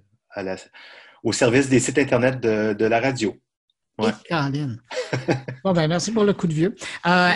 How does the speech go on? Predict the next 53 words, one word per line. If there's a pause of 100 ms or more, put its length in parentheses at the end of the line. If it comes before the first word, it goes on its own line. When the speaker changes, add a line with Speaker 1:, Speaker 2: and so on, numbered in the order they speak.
(120)
Speaker 2:
écoute,
ouais,
mais
c'est
pas
pour
ça
qu'on,
on
se
parle. (380)
C'est
parce
que (180)
il
y
a
une
production
sur
laquelle,
euh,
tu,
ben,
tu
travailles,
ben,
d'ailleurs
que
t'as
créée. (380)
Euh,
je
parle
de (100)
En
cinq
minutes,
euh,
qui
est,
euh,
une
balado
notamment, (320)
qui
est
disponible,
euh,
sur,
euh,
Cube
Radio,